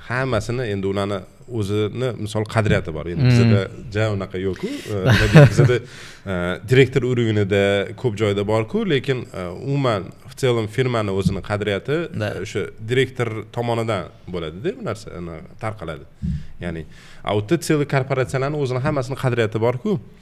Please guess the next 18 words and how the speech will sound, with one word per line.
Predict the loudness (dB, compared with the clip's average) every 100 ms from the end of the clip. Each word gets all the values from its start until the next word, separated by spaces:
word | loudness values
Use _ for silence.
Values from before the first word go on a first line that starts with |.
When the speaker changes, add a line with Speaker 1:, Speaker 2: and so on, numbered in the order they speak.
| -20 -20 -20 -14
Speaker 1:
O'shalarni | -6 -2 0 2 0 -2 -8 -6
o'rganib, | 0 4 4 4 2 -2 -20 -20 -20 -20 -20 -20 -20 -20 -20 -20 -12
e, | -8 -4 -4 -6 -12 2
именно | 6 6 6
o'sha | 2 0 0
qadriyati | 2 4 4 2 2 4 4 0 -8 -20 -2
qaysi | 2 2 2 2
biri | 2
unga | 2 2 2
to'g'ri | 4 4 4
kelsa, | 2 4 2 0 -12 -20 -20 -20 -10 -6
o'shanga | -2 0 0
ishga | -4 -4 -4
borar | -4 -6
ekanda. | -6 -6 -4 -4 -4 -10 -20 -8 -4
И | -2 -4 -14 -10
o'sha | -6 -2
ishda | -4 0 2